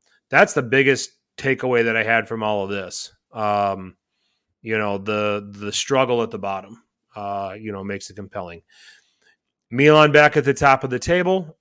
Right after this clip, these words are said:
Uh, you know, I think we're gonna have a carousel here of,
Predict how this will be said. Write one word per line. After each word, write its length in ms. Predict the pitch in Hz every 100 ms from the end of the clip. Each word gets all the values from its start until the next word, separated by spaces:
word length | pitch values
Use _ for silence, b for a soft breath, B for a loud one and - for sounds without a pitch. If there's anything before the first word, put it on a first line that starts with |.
| -
Uh, 60 | 120
you 220 | 123 139
know, 180 | 127 123
I 140 | 135
think 200 | 139 160
we're 120 | 151
gonna 180 | 143 147
have 260 | 120 143 135
a 60 |
carousel 640 | 123 139 135 123 - 135 120
here 380 | 117 127 120 117
of, 420 | 120 117 104